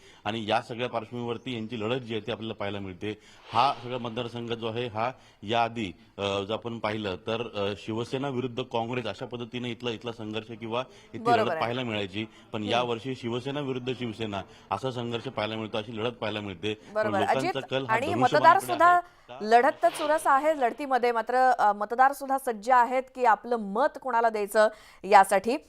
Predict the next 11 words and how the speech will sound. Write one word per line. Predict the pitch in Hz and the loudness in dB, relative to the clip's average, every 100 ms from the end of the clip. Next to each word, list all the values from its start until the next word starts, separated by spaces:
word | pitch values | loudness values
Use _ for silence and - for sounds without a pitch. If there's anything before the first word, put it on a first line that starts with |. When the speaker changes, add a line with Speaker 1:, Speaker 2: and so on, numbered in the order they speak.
| - | 2
Speaker 2:
आता | - 254 | 6 6
आपण | 277 | 4
जाऊयात | 277 269 302 269 | 2 4 2 0
हिंगोलीमध्ये. | 233 277 294 190 190 202 - _ | 4 4 4 0 2 0 -2 _
प्रशांत | 254 247 285 294 | -2 2 0 0
बाग | 247 214 247 | 4 6 6
आमचे | 240 226 226 | 2 -4 -6
प्रतिनिधी | 202 202 196 190 | -6 -6 -6 -4
आपल्यासोबत | 175 170 170 160 156 | -2 -4 -4 -6 -4
आहेत. | 156 | -6
प्रशांत, | - 202 277 302 | -8 -6 2 2